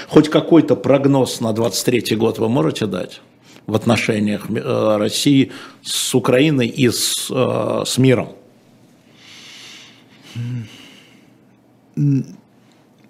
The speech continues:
Speaker 2: мой прогноз, ну, как, каким словом определить его?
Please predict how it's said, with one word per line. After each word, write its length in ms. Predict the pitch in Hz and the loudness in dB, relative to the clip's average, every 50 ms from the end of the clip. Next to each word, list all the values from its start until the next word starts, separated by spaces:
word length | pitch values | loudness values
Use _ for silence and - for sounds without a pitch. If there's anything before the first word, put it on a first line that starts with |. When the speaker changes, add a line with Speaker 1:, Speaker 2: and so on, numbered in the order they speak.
| _ _ _ _ _ _ _ _ _ - _ - - - - - - - - - _ _ _ _ _ | _ _ _ _ _ _ _ _ _ -20 _ -14 -14 -14 -14 -16 -20 -20 -20 -20 _ _ _ _ _
Speaker 2:
мой 240 | - 123 131 160 160 | 0 4 6 6 6
прогноз, 540 | 151 139 135 127 139 147 143 131 - - - _ _ _ _ _ _ _ - _ _ _ _ _ _ _ _ _ _ _ _ _ _ _ _ _ _ _ _ _ _ _ _ _ - | 6 2 2 2 2 2 2 2 0 -4 -12 _ _ _ _ _ _ _ -20 _ _ _ _ _ _ _ _ _ _ _ _ _ _ _ _ _ _ _ _ _ _ _ _ _ -4
ну, 160 | 117 120 127 | -2 -2 -2
как, 440 | 127 - 143 131 110 - - - - | -2 0 -2 -2 -2 -4 -14 -14 -6
каким 360 | - 131 127 - 127 117 117 | -4 -4 -2 2 0 0 0
словом 400 | - 131 135 131 123 120 113 110 | -2 -4 -4 -4 -4 -4 -4 -6
определить 520 | 110 110 117 123 117 113 117 113 107 104 | -6 -8 -8 -8 -6 -4 -4 -4 -4 -4
его? 220 | 110 113 117 110 | -6 -8 -8 -8